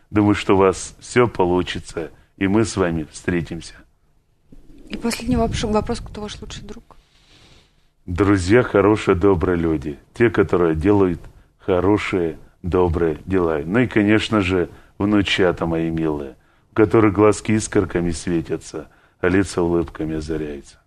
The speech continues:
Speaker 1: Самые мои хорошие, добрые друзья и помощники.
Speaker 2: И пожелайте что-нибудь от себя.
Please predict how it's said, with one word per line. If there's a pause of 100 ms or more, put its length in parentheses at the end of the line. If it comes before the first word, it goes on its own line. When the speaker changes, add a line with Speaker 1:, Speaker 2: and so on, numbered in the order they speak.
(440)
Speaker 1:
Самые (320)
мои
хорошие,
добрые (320)
друзья
и
помощники. (680)
Speaker 2:
И
пожелайте
что-нибудь (180)
от
себя.